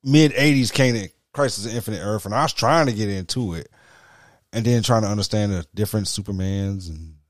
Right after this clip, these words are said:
where that one came from and who this one. But, but you know what? I, like I said, when I went back and backtracked it, I kinda got the understanding of all the crises now somewhat.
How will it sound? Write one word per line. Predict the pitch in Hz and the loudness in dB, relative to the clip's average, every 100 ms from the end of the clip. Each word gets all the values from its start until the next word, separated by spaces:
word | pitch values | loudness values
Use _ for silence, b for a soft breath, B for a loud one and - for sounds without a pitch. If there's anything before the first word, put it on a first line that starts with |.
| _ _ | _ _
where | 104 | 0
that | 107 104 | 2 0
one | 98 | -2
came | 92 101 101 | -4 -2 -2
from | - 101 98 | -2 -2 -2
and | 85 | -4
who | 78 107 104 | -4 -4 -2
this | 104 98 | -2 -4
one. | 98 101 B B B | -6 -8 B B B
But, | - 220 180 | 2 2 2
but | 143 202 196 | 2 0 2
you | |
know | 196 | 2
what? | 185 160 | 2 2
I, | 175 | 2
like | 180 | 2
I | 160 | 2
said, | - 127 113 | 2 2 2
when | 131 175 | 0 2
I | 175 | 4
went | 135 135 92 - | 4 2 0 0
back | 110 117 113 | 4 2 0
and | 95 | 2
backtracked | 117 110 - 123 113 - | 2 2 0 2 2 0
it, | 110 - | -6 -6
I | 131 - | -10 -8
kinda | - 123 123 120 | -4 0 2 0
got | 113 117 | 0 0
the | 117 | 0
understanding | 107 117 113 - 117 113 | -4 -4 -6 -4 -4 -2
of | 110 113 | -2 0
all | 117 | 0
the | 110 | 0
crises | - 110 110 107 104 107 - | -4 -2 -4 -8 -10 -12 -8
now | 113 110 107 | -6 -6 -6
somewhat. | - - 120 113 110 113 101 | -6 -2 -2 -2 -2 -2 -2